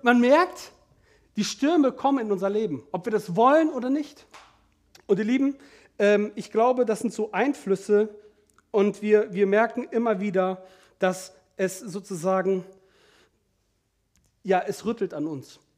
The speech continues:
Es rüttelt an unserer eigenen Persönlichkeit, es rüttelt an unserem Herzen.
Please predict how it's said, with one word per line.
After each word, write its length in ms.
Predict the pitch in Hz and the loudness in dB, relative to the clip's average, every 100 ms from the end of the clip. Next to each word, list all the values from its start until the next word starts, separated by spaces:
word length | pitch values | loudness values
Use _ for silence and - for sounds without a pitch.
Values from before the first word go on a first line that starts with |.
| _ _ _ _ _ - | _ _ _ _ _ -16
Es 120 | - | -8
rüttelt 240 | 226 - | -8 -4
an 100 | 185 | 0
unserer 340 | 180 180 175 180 | 2 2 -2 -2
eigenen 380 | 202 202 208 185 | -4 -2 -2 -4
Persönlichkeit, 680 | 185 190 226 - - 123 139 | -6 -6 -6 -8 -14 -18 -14
es 120 | - | -10
rüttelt 220 | 196 - | -10 -6
an 120 | 175 | -2
unserem 200 | 175 165 | -2 -4
Herzen. 420 | 139 185 - - | -10 -10 -14 -20